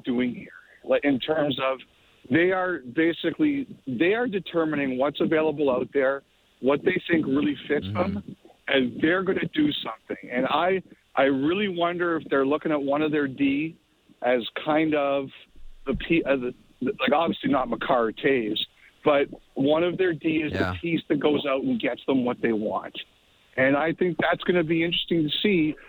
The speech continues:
Speaker 1: over the next little while because they're, of all, of those three teams, they're the most top heavy. And I think they do see that as something they've got to address.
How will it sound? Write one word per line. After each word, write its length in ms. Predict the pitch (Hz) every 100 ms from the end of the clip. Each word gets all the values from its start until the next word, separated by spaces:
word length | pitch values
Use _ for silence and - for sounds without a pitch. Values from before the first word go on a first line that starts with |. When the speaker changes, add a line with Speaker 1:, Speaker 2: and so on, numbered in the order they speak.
| -
Speaker 1:
over 220 | 147 139
the 100 | 143
next 280 | 147 147 -
little 220 | 151 147 139
while 300 | 143 135 117
because 500 | 123 - 135 135 127 - - - - _ -
they're, 420 | 131 165 196 208 - -
of 140 | 143 143
all, 160 | 160 160
of 160 | 147
those 240 | 131 180 240 -
three 200 | 233 208
teams, 440 | - 185 190 233 - - _ _ - - _ - -
they're 200 | 135 147
the 100 | 151
most 280 | 147 151 -
top 220 | 143 131 -
heavy. 240 | 113 104 - _ _ _ _
And 100 | 127
I 120 | 131 127
think 260 | 165 151
they 120 | 160
do 280 | 147 - 160 -
see 80 | 170
that 200 | 147 123
as 100 | 117 -
something 300 | 135 120 127
they've 180 | 127 113
got 180 | 127 123
to 120 | 117
address. 320 | - 104 92